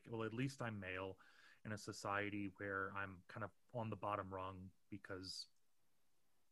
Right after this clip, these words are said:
a bunch of other economic factors are going on that I don't have a whole lot of control over," or,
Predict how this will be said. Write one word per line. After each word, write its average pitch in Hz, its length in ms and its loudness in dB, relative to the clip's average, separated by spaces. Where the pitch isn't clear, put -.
a 147 80 6
bunch 165 280 12
of 139 80 6
other 127 200 10
economic 110 500 4
factors 104 460 4
are 104 60 2
going 95 320 -2
on 95 360 2
that 101 160 0
I 107 100 6
don't 104 160 2
have 110 180 6
a 107 40 4
whole 110 140 4
lot 104 160 6
of 113 60 -2
control 110 360 0
over," 110 280 2
or, 98 320 4